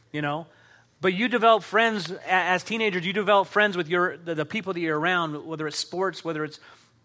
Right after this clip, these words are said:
science lab, or all the different things that you're a part of, and you have the opportunity, because of relationships, to share Christ with them. And then as adults, it's the same thing.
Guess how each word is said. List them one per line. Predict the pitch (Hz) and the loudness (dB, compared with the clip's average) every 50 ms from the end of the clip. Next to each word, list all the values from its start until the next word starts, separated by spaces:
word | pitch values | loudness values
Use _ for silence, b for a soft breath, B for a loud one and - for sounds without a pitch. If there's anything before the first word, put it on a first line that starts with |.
| _ _ _ _ _ _ _ _ _ _ - | _ _ _ _ _ _ _ _ _ _ -8
science | - - 190 185 180 175 170 - | -2 0 2 2 2 0 -2 0
lab, | 180 180 165 160 156 147 147 | 2 2 4 4 2 2 2
or | 147 | 0
all | 156 175 | 0 0
the | 170 180 | 0 0
different | 175 190 175 185 170 | -2 -4 -4 -4 -4
things | - 185 180 165 | -4 -4 -4 -4
that | 151 170 | -2 -2
you're | 160 156 | -2 -2
a | |
part | 151 - 185 180 180 170 | 0 4 4 4 4 4
of, | 156 143 131 B B B B B B | 2 -2 -4 B B B B B B
and | - 151 165 | -8 -6 -4
you | 185 226 220 | -4 0 0
have | 208 202 | 0 0
the | 170 180 | 2 2
opportunity, | 175 170 160 - - - 180 175 170 170 | 2 2 2 0 -4 -6 -4 -4 -4 -4
because | 143 139 - 170 | -4 -4 -4 -2
of | 180 185 | 0 0
relationships, | 175 165 165 - 165 147 - 160 151 - - | 0 0 -2 -4 -6 -8 -8 -8 -8 -10 -10
to | - 131 | -12 -10
share | - - - 151 143 143 143 | -8 -8 -6 -6 -6 -6 -8
Christ | - - - 131 131 123 - - | -8 -8 -8 -8 -8 -8 -12 -16
with | 120 - | -16 -16
them. | 113 104 101 101 _ _ _ b b b b b b b b b b | -16 -16 -16 -18 _ _ _ b b b b b b b b b b
And | - 180 | 0 2
then | 196 190 | 4 4
as | 196 190 170 | 4 4 2
adults, | 190 180 147 202 214 214 220 214 - | 2 2 4 4 4 4 4 2 -2
it's | 170 147 | -6 -6
the | 170 | -6
same | 160 - 196 185 180 170 | -2 0 0 0 0 0
thing. | 165 - 175 180 165 135 | -2 -4 -4 -4 -6 -8